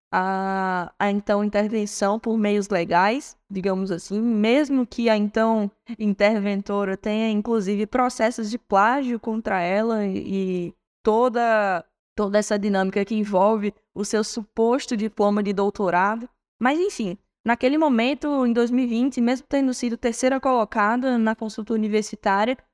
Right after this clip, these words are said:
foi nomeada por Bolsonaro e fez a política que os bolsonaristas sabem fazer, de destruição e desmonte de dentro pra fora, de política de balcão,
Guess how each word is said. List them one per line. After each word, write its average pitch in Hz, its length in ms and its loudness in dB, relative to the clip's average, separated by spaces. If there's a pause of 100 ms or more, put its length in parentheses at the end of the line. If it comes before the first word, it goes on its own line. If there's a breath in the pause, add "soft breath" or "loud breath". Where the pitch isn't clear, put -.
(140)
foi 269 140 4
nomeada 269 340 2
por 262 140 -2
Bolsonaro 240 600 0
e 254 60 -10
fez 269 280 -2
a 285 100 2
política 247 540 -4
que 240 160 -2
os 226 100 0
bolsonaristas 220 680 -2
sabem 226 240 0
fazer, 190 440 -4 (320)
de 208 100 2
destruição 247 840 0
e 247 40 -2
desmonte 240 640 0
de 226 80 -4
dentro 214 240 0
pra 185 160 -2
fora, 214 460 2
de 202 80 -6
política 208 420 -4
de 202 100 -4
balcão, 196 640 0